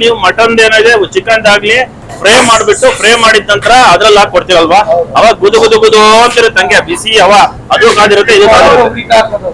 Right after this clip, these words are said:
ಉರಿತಾ ಇರುತ್ತಲ್ವಾ. ಏನ್ ಎರಡು ಕಾಯ್ತಾ ಇದೆ, ಭಾಳ ಡಿಮ್ಯಾಂಡು ಚಿಕನ್ ಮಟನ್ ಹೋಗ್ತಾನೆ ಇರುತ್ತಲ್ವಾ. ಅದೇ ರೀತಿ ಬಂಧುಗಳೇ, ಇಲ್ಲಿ ವೆಜ್ ನಾನ್ ವೆಜ್ ಎಲ್ಲ ಸಿಗುತ್ತೆ. ಏನ್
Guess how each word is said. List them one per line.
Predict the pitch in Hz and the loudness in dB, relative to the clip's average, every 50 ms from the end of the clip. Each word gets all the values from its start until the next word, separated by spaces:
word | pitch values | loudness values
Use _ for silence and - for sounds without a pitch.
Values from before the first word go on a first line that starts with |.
| - - - - 165 | -12 -16 -18 -8 -2
ಉರಿತಾ | - 208 214 214 202 196 | -2 0 2 2 2 2
ಇರುತ್ತಲ್ವಾ. | 180 160 175 170 165 165 175 190 180 - - - - - - - - - - 196 | 2 2 2 0 2 2 2 2 0 -2 -8 -18 -20 -20 -20 -20 -16 -6 -2 0
ಏನ್ | 208 190 | 2 2
ಎರಡು | 190 220 262 254 - | 2 2 2 2 2
ಕಾಯ್ತಾ | 233 226 214 226 214 214 | 0 0 2 2 2 2
ಇದೆ, | 208 220 233 - 185 | 2 2 0 0 2
ಭಾಳ | 196 254 269 240 220 | 2 2 2 2 2
ಡಿಮ್ಯಾಂಡು | 226 262 262 262 254 214 190 170 156 - - - - - - - - - - - - - | 0 2 0 0 2 2 2 2 0 -2 -6 -12 -16 -16 -16 -10 -6 -6 -6 -6 -4 -4
ಚಿಕನ್ | - - 254 262 254 262 254 240 | -4 -2 0 0 0 0 0 0
ಮಟನ್ | 233 226 240 247 220 | 0 0 2 2 2
ಹೋಗ್ತಾನೆ | 233 233 - 254 247 247 220 | 0 0 0 -2 -2 0 0
ಇರುತ್ತಲ್ವಾ. | 220 220 220 208 190 175 156 139 131 - 165 180 196 190 185 170 147 135 - - - - - - - - - - - - - - - - - - - - - 311 170 | 0 0 0 0 0 2 0 0 0 0 -2 -2 -2 -2 -4 -4 -6 -8 -12 -16 -20 -20 -20 -20 -20 -20 -18 -20 -20 -20 -20 -20 -20 -20 -20 -18 -16 -12 -6 -4 -2
ಅದೇ | 185 226 262 254 | 0 2 2 2
ರೀತಿ | 247 196 247 220 | 2 0 0 0
ಬಂಧುಗಳೇ, | 240 233 240 233 226 214 214 226 240 - - - - - - - | 0 0 2 2 4 4 4 4 2 0 -2 -8 -14 -12 -6 -4
ಇಲ್ಲಿ | 190 - 190 202 | -2 0 0 0
ವೆಜ್ | 208 - - 233 277 269 269 233 | 0 -2 0 0 2 2 4 4
ನಾನ್ | 220 226 226 233 | 2 2 2 0
ವೆಜ್ | - 214 - - - | 0 0 0 0 2
ಎಲ್ಲ | 440 247 254 - - | 2 2 2 2 0
ಸಿಗುತ್ತೆ. | 247 240 233 220 - 196 196 208 214 196 - - 254 254 254 254 247 254 247 254 254 262 254 254 - - - - - - - - - - - - - - - - - - - - - - - 185 | 0 0 0 0 2 2 2 2 0 -2 -4 -10 -8 -8 -6 -6 -6 -8 -6 -6 -6 -4 -2 -2 -2 -2 -4 -8 -12 -16 -18 -18 -18 -18 -18 -18 -16 -16 -16 -16 -16 -16 -16 -16 -16 -8 -4 -4
ಏನ್ | 233 247 | -2 -2